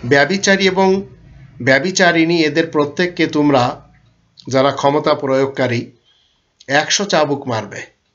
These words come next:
আর তোমরা যেন ওদের উপর আল্লাহ তাআলার বিধান সম্পর্কে কিছুমাত্র সদয় ভাব পোষণ না করো, যদি তোমরা আল্লাহ তাআলার উপর সত্যিকার দৃঢ় বিশ্বাসী মুমিন হয়ে থাকো, আর আখেরাতে বিশ্বাসী যদি হয়ে থাকো।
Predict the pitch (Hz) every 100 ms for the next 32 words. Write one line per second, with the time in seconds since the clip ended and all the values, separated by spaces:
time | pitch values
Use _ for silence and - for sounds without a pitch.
0 | _ _ _ - - 127 147 143 147 139
1 | 143 139 135 143 147 143 139 127 139 139
2 | 147 139 113 127 135 170 170 175 170 -
3 | 165 127 151 151 175 160 160 151 143 139
4 | - - - - - 147 151 165 151 147
5 | - 139 - 139 127 120 117 113 104 -
6 | - 135 170 - 214 196 175 151 147 147
7 | 139 131 127 170 135 - - - - _
8 | - 165 165 165 156 151 117 139 147 147
9 | 139 143 151 135 143 143 - _ 123 131
10 | 131 120 131 123 110 113 - - _ _
11 | _ _ _ _ 123 - 135 143 - 139
12 | 160 151 135 135 165 143 170 143 131 127
13 | 123 _ _ _ - 139 123 - 131 90
14 | -